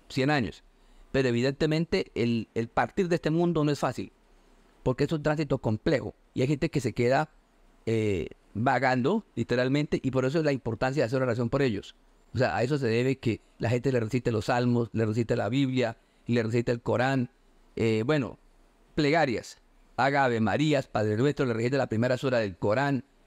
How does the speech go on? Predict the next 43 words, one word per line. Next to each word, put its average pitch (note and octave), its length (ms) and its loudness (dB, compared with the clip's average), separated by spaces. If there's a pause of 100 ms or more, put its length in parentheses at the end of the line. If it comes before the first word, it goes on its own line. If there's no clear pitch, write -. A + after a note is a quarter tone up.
(180)
Y B2+ 100 -2
eso F3 160 0
lo D3 120 2
hacen D3+ 240 -2
todas E3 120 2
las D3+ 120 -2
tradiciones C3+ 360 -2
espirituales C3+ 600 -2
para B2 320 -4
que A#2 160 -4
la G#2+ 80 -4
gente D3 240 -2
descanse D#3+ 480 -2
y D3 60 0
para A#2 240 -2
que A2 100 -6
encuentre C3 340 -2
el B2+ 80 -2
camino. B2+ 380 0 (920)
Obvio, B2+ 340 0 (340)
el G#2+ 160 -2
mundo B2+ 240 0
antiguo D#3+ 320 0
tenía A2 220 -2
unas C#3 140 0
figuras A#2 340 0
como A2 180 -2
el G#2+ 80 -2
cancerbero. A2 640 -2
El F#2+ 140 -6
cancerbero G#2+ 380 -2
es E3+ 80 0
un E3+ 80 0
ángel. G#3 320 0 (1080)
Un A2 120 0
ángel D#3+ 360 0
del A#2 160 0
mu-, A#2+ 180 0
del, A2+ 240 -2
del, A2 160 -2
de A#2+ 120 0
los A2 100 0
mundos, E3 480 2